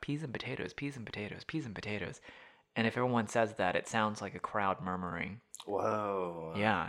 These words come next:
Speaker 1: Did you
Speaker 2: That's
Speaker 1: not know that?
Speaker 2: c-, no.
Speaker 1: We can do that for, we can do this for the entire episode, and we'll just sound like, uh, an hour-long series of murmurs.
Speaker 2: Again, better episode than
Speaker 1: I think it could
Speaker 2: we
Speaker 1: be.
Speaker 2: usually deliver. I was
Speaker 1: Yeah.
Speaker 2: gonna say, if we run out of topics and it's, like, a thirty-four minute episode, then I think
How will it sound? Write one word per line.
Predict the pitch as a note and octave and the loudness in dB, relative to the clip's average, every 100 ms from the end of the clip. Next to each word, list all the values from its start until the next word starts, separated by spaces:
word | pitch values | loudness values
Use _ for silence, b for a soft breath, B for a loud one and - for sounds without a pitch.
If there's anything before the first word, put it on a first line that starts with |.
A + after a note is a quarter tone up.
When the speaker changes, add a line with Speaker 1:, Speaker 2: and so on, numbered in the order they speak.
| - | -2
Speaker 1:
Did | - | 4
you | |
Speaker 2:
That's | D3+ | 6
Speaker 1:
not | D3+ | 8
know | G#2+ | 6
that? | A#2 E3+ F#3+ | 4 2 2
Speaker 2:
c-, | F#2 | 0
no. | G2 F2+ D3 | 0 2 4
Speaker 1:
We | D#3 | 4
can | E3 | 6
do | F3+ D#3+ | 6 6
that | E3+ | 6
for, | - D3 | 4 0
we | C#3+ D3 | 2 4
can | D#3 | 8
do | D3+ | 8
this | D3+ | 6
for | C3+ | 4
the | B2+ | 4
entire | A2+ A#2+ G#2 | 6 6 6
episode, | G#2 A2 F2+ E2 D#2+ - | 6 2 0 0 -2 -6
and | A2+ | -4
we'll | A2 | -2
just | A#2 - | 2 6
sound | A#2 G#2+ | 6 8
like, | F#2+ - - - - - _ _ - | 4 2 -8 -18 -20 -20 _ _ 0
uh, | A2 G2+ F#2+ | 2 4 4
an | G#2 | 4
hour-long | G2+ G#2 G#2 G2 F#2+ F#2+ A#2 - _ | 4 6 4 4 2 0 -6 -12 _
series | - - G#2 G2 | -8 -4 -2 -2
of | F#2+ - | -4 -4
murmurs. | F2+ F2+ E2+ F2 - - | -4 -2 -2 -4 -8 0
Speaker 2:
Again, | A#2 A2 G2 D#2+ E2 - _ _ | 6 12 12 12 4 -8 _ _
better | - F#2+ F2+ | 10 12 12
episode | F2+ - F#2 E2+ - | 10 4 6 6 4
than | D2 C2+ B1+ - _ _ _ - | -2 -6 -8 -16 _ _ _ -8
Speaker 1:
I | G2+ | -6
think | B2 | -2
it | D3 C#3+ | 0 4
could | |
Speaker 2:
we | F#2 | 4
Speaker 1:
be. | F#2+ | 6
Speaker 2:
usually | F#2 F2 | 6 4
deliver. | E2 E2 D#2 D#2 - - | 4 2 0 -2 -4 2
I | G#2 | 8
was | B2 | 12
Speaker 1:
Yeah. | D#3 | 12
Speaker 2:
gonna | |
say, | D#3 C#3+ | 12 12
if | |
we | G#2 | 12
run | A2 D#3+ | 12 12
out | G#2+ | 12
of | F2 | 12
topics | G2 G2 E2+ - | 12 12 12 8
and | F2 | 0
it's, | E2+ | -2
like, | D#2 | -4
a | |
thirty-four | - F#2+ F2 - - - G2 F#2+ | 6 8 8 4 -10 4 10 10
minute | F2 E2 | 10 6
episode, | E2+ - - D2+ D2 | 6 4 2 2 0
then | D2 C#2 | -2 0
I | |
think | - F#2+ | 2 0